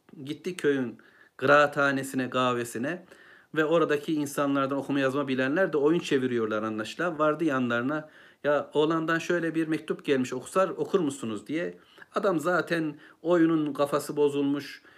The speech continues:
istediği kağıt gelmemiş filan durumları aldı. "Baba, bana para ver." diye okudu, verdi. Şimdi adamcağız üzüldü. Ne zamandır yavrusundan bir haber bekliyor.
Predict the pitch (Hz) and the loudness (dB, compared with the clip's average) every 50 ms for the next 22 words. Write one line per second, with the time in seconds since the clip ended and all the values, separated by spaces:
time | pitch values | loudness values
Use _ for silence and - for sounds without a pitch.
0 | - _ - 143 - - 160 147 147 151 139 135 - 151 147 143 139 139 - 156 | -14 _ -10 -8 -4 -2 -2 -2 0 -2 -4 -2 0 2 2 2 2 0 0 0
1 | 151 147 143 143 143 143 139 - - 147 151 147 139 131 131 131 127 139 143 147 | 2 2 4 2 2 0 -2 -2 0 2 2 2 2 0 -2 -2 0 2 2 2
2 | 135 135 143 147 160 180 - - - 147 147 143 147 160 135 127 143 156 160 170 | 4 2 2 2 2 0 -2 0 2 4 4 4 4 4 4 6 6 8 8 8
3 | 151 143 143 160 175 180 170 151 - - 175 196 190 170 151 151 151 139 123 117 | 6 8 8 8 8 8 8 6 6 6 6 8 8 8 8 6 6 6 4 2
4 | 127 131 127 120 117 - 151 156 196 175 160 143 123 110 101 - 92 - _ _ | 0 0 0 0 0 -2 0 0 2 4 6 6 6 4 2 -2 -12 -16 _ _
5 | _ _ _ _ _ _ _ _ _ _ _ _ _ _ _ _ _ _ _ _ | _ _ _ _ _ _ _ _ _ _ _ _ _ _ _ _ _ _ _ _
6 | _ _ _ _ _ _ - - - - 151 156 151 156 151 143 147 - _ _ | _ _ _ _ _ _ -16 -10 -6 -4 -2 -2 -2 -2 -2 -4 -4 -8 _ _
7 | - - 120 131 131 127 117 127 120 117 104 107 104 98 107 101 90 90 - 90 | -12 -8 -4 -2 -2 -2 -2 -2 -2 -4 -4 -6 -8 -8 -8 -8 -8 -10 -12 -16
8 | - _ _ _ _ _ _ _ _ - 151 147 131 135 123 120 113 110 107 117 | -16 _ _ _ _ _ _ _ _ -4 -2 0 0 0 0 -2 -2 -4 -4 -4
9 | 113 110 113 110 107 107 107 101 - 104 107 113 113 107 107 104 107 107 110 110 | -4 -2 -2 -2 -2 -2 -4 -8 -8 -8 -6 -6 -6 -6 -6 -4 -4 -4 -4 -4
10 | 104 92 98 90 - - - 131 135 | -4 -4 -6 -8 -8 -6 -4 -2 -2